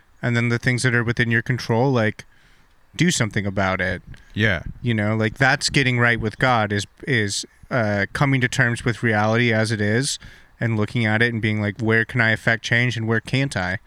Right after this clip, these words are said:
Speaker 2: Right. And trying to figure out how to make time for it, I guess, too.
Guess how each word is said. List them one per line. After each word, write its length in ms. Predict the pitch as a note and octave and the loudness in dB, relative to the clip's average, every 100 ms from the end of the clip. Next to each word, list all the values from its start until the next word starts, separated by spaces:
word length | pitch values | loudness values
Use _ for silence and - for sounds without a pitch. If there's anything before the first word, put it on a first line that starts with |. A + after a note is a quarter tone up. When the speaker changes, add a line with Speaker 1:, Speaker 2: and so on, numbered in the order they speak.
| - | -10
Speaker 2:
Right. 320 | A2 G2 F#2 - - _ _ _ - - - - - | -2 0 0 -2 -12 _ _ _ -20 -20 -20 -20 -6
And 560 | G2 G2 F#2+ F#2 F2+ F2 - - - | -2 0 -2 -4 -6 -10 -14 -20 -10
trying 220 | - A2+ | -2 0
to 60 | B2 | 0
figure 220 | - G#2 | 0 2
out 160 | G2+ F#2 | 2 2
how 60 | G2+ | 0
to 80 | |
make 220 | F2 F#2 - | 0 -2 -2
time 280 | A2 G2+ | -2 -2
for 220 | G2 F2 E2+ | -2 -2 -2
it, 40 | |
I 60 | E2+ | -2
guess, 300 | E2+ F2 - | -2 -2 -4
too. 340 | - F#2+ E2 | -2 -2 -2